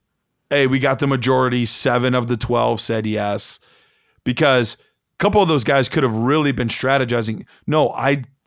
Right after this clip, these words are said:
I intentionally only have one quarterback because I, I, I faded it in the draft.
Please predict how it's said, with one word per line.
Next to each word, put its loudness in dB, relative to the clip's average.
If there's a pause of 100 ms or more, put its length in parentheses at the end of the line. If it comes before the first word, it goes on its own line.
(140)
I -2
intentionally -2 (360)
only 0
have 0
one 0
quarterback -2 (420)
because -2
I, -2
I, -4 (260)
I -4
faded -2
it 0
in -4
the -2
draft. 0